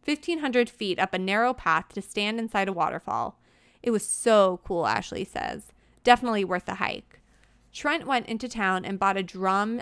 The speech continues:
at an outdoor bazaar. "We got to listen to that drum for the rest of our trip," recalls Mary Kate with a shudder. "We really wanted to tr-, hide it, but we couldn't get it away from him."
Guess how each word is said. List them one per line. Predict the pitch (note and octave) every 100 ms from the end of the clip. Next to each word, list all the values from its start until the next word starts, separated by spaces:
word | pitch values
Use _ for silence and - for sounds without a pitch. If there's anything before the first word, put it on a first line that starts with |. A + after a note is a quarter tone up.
| -
at | G3
an | F3+ -
outdoor | F#3 G#3 G#3 G3+
bazaar. | G#3 - - - - - _
"We | G#3+
got | A3 G#3+
to | -
listen | A3+ A#3 C#4+
to | B3
that | B3 A3
drum | A3+ A3+ A3+
for | F#3
the | F3
rest | F#3+ G#3 A3
of | A3+
our | A3
trip," | - D3+ -
recalls | - F3 F3+
Mary | F3 E3+
Kate | - E3+ -
with | F#3+
a | F3+
shudder. | - E3+ E3+ E3 - _ _ _ _ _ -
"We | A#3
really | A3 C#4 C#4
wanted | A3 G#3+ G3+
to | G#3
tr-, | - - -
hide | - G3 F3
it, | E3+ -
but | E3
we | G#3
couldn't | F#3+ A#3 A3
get | G3 F3+
it |
away | E3 F#3+ F#3
from | - F3+
him." | F3+ G#3 G#3